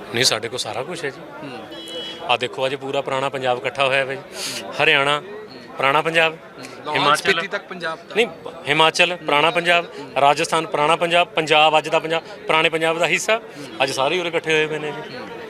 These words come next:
Speaker 1: ਕਿਹੜਾ ਵਿਦਿਆਰਥੀ ਆ ਜਿਹੜਾ ਇੱਥੋਂ ਪੜ੍ਹ ਕੇ ਗਿਆ ਹੋਇਆ, ਅੱਜ ਆਇਆ ਨਹੀਂ? ਸੀਨੇਟ ਦੇ ਮੈਂਬਰ ਆਏ ਹੋਏ ਨੇ, ਵੱਖ-ਵੱਖ ਤਬਕਿਆਂ ਦੇ ਲੋਕ ਆਏ ਹੋਏ ਨੇ। ਪਝੱਤਰ ਜਥੇਬੰਦੀਆਂ ਆਈਆਂ ਹੋਈਆਂ ਸੀਗੀਆਂ ਜੀ ਅੱਜ।
Speaker 2: ਅੱਛਾ।
Speaker 1: ਪਝੱਤਰ ਜਥੇਬੰਦੀਆਂ।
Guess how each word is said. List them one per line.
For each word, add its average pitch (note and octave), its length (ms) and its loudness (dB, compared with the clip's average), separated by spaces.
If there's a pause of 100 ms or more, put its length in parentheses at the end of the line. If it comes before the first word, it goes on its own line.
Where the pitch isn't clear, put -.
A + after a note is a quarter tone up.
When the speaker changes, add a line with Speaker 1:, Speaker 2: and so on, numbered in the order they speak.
(300)
Speaker 1:
ਕਿਹੜਾ D#3 200 6
ਵਿਦਿਆਰਥੀ F3+ 500 2
ਆ E3 80 -2
ਜਿਹੜਾ F3 180 -2
ਇੱਥੋਂ D#3+ 160 -2
ਪੜ੍ਹ D#3+ 140 -2
ਕੇ F3 120 -2
ਗਿਆ D#3+ 140 0
ਹੋਇਆ, D#3 100 0
ਅੱਜ D3 120 -2
ਆਇਆ C#3 200 2
ਨਹੀਂ? C3+ 300 -8 (300)
ਸੀਨੇਟ E3+ 340 2
ਦੇ D#3 80 0
ਮੈਂਬਰ B2 300 -6
ਆਏ G#2 200 -6
ਹੋਏ G#2 80 -10
ਨੇ, C#3 300 -2 (260)
ਵੱਖ-ਵੱਖ D#3+ 340 4
ਤਬਕਿਆਂ D#3+ 400 2
ਦੇ D3+ 80 0
ਲੋਕ C3+ 220 -2
ਆਏ B2 100 2
ਹੋਏ B2 80 -8
ਨੇ। E3 80 -4 (240)
ਪਝੱਤਰ G3+ 400 4
ਜਥੇਬੰਦੀਆਂ F3+ 520 2
ਆਈਆਂ D3 160 -4
ਹੋਈਆਂ A#2 140 -8
ਸੀਗੀਆਂ B2+ 240 -4
ਜੀ G3+ 140 -2
ਅੱਜ। C3 120 -6
Speaker 2:
ਅੱਛਾ। - 580 -12
Speaker 1:
ਪਝੱਤਰ G3 400 4
ਜਥੇਬੰਦੀਆਂ। A#2 560 -2